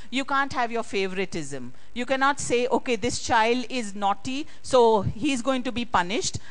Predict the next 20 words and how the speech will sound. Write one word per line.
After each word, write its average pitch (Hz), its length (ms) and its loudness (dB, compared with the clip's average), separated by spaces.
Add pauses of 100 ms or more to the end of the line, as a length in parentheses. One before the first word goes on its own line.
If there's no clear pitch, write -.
and 269 140 2
this 320 160 -2
child 311 320 4
was 302 200 0
naughty 277 300 2
only 294 300 -2
once, 240 580 0
so 349 120 -4
let's 311 220 4
give 240 200 -2
him 247 160 0
a 233 160 0
chance 196 260 0
and 226 140 -4
let's 214 200 -2
not 196 240 -2
do 185 140 -4
anything 160 440 -6
to 185 60 -8
him." 135 200 -10